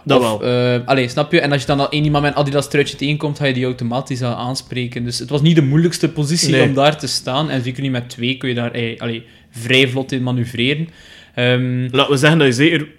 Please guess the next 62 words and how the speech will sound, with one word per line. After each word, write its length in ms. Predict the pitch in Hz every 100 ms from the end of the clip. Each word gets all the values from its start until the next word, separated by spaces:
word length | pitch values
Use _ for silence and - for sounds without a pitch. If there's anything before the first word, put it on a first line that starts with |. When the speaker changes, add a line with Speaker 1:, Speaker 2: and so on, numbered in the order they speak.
| _
Speaker 1:
vijf, 400 | 123 147 165 170
zeshonderd 440 | 170 156 156 139 127
euro 260 | 143 151
kon 260 | 147 135 120
halen 480 | 120 131 147 143 113
zonder 420 | - 143 160 143
dat 140 | 131 123
je 80 |
echt 240 | 123 131 -
een 100 | 127
beschrijving 560 | 120 147 135 123 117
nodig 300 | 110 131 156
had, 180 | 147 151
denk 240 | 156 160 170
ik. 240 | 170 - -
Speaker 2:
Eh, 120 | 127 139
Speaker 1:
Zeker 320 | 147 151 151
vijf, 240 | 147 147
als 160 | 117 143
iemand 300 | 151 151 147
daar 160 | 151
met 140 | 156 135
een 60 | 123
hoed 280 | 160 175 - - - _ 143
van 220 | 151 160
een 100 | 156
halve 300 | 160 165 151
meter 380 | 147 180 180 170
op 160 | 143
een 60 | 143
schommelstoel 600 | - 151 175 170 165 160
ziet 140 | 156 160
staan, 300 | - 156 151
gaat 200 | 139 151
er 60 |
wel 120 | 131
een 120 | 127 120
belletje 340 | 139 147 151
doorrinkelen. 580 | 147 147 151 156 156 156
Speaker 2:
Wa-, 180 | 139 185
wat 160 | 160
het 100 | 156
daar 160 | 165 156
opvallend, 460 | 143 - 175 175
allee, 180 | 151 135
ze 60 | 123
hebben 180 | 143 143
dat 100 | 131
inderdaad 240 | 127 156
goed 120 | - 139
gedaan, 340 | 127 127 196
hè. 160 | 151 180
Er 60 | 151
zijn, 120 | 147
Speaker 1:
Ja. 60 |
Speaker 2:
denk 140 | 139 127
ik, 140 | 131
zeven 340 | - 151 143 139
mensen 380 | 143 156 139 127
eruit 300 | 120 170 -
gehaald 260 | 175 170
uiteindelijk. 480 | 160 170 185 185